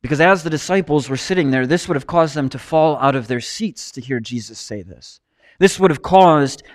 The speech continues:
an audible gasp in the room. This would have caused some of the disciples' faces probably to scrunch up in confusion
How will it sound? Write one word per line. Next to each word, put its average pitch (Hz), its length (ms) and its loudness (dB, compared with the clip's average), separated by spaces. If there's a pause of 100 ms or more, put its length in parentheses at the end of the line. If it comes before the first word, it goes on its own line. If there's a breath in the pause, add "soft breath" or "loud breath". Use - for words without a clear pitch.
an 151 140 2
audible 160 440 4
gasp 160 800 0 (240 soft breath)
in 147 120 0
the 131 100 2
room. 135 380 2 (160 soft breath)
This 196 220 4
would 190 100 4
have 143 100 -2
caused 180 540 2 (120)
some - 300 -2
of 190 120 -2
the 165 80 -2
disciples' 156 480 -2
faces 175 540 0 (200 soft breath)
probably 262 380 2
to 165 120 -8
scrunch 202 640 -2
up 147 260 2
in 160 120 0
confusion 147 1080 -2